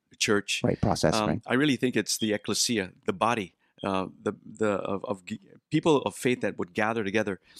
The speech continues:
Speaker 1: And I tell you, I, I meet with a group of men. Uh, we've done this weekly
Speaker 2: Okay.
Speaker 1: on a Tuesday morning, um, and others on a, on a Saturday. Um, uh, and also I'm in this ministry of, of, uh,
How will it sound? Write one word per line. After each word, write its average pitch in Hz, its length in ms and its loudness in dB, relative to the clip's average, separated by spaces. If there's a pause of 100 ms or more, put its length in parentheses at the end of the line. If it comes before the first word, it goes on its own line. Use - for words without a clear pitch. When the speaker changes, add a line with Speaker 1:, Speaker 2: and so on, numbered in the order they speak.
(300)
Speaker 1:
And 127 100 2
I 131 60 4
tell 156 160 4
you, 131 160 4
I, 110 180 2
I 110 80 0
meet 123 180 0
with 117 120 2
a 101 40 -2
group 113 200 -2
of 98 80 2
men. 110 300 0
Uh, 95 120 0
we've 92 240 -6
done 104 180 2
this - 320 -2 (560)
weekly 139 420 -2 (180)
Speaker 2:
Okay. 95 260 0
Speaker 1:
on 101 120 -4
a 95 40 -2
Tuesday 110 340 -2
morning, 110 440 -2 (120)
um, 90 380 -4
and 101 100 -2
others 110 300 0
on 95 140 0
a, 95 60 -4
on 98 160 -2
a 92 60 -4
Saturday. 117 460 0 (560)
Um, 98 440 -2 (680)
uh, 101 320 0
and 110 180 0
also 120 300 2
I'm 113 120 2
in 110 120 0
this 107 200 0
ministry 110 420 0
of, 92 180 -2
of, 95 240 -4
uh, 92 280 -4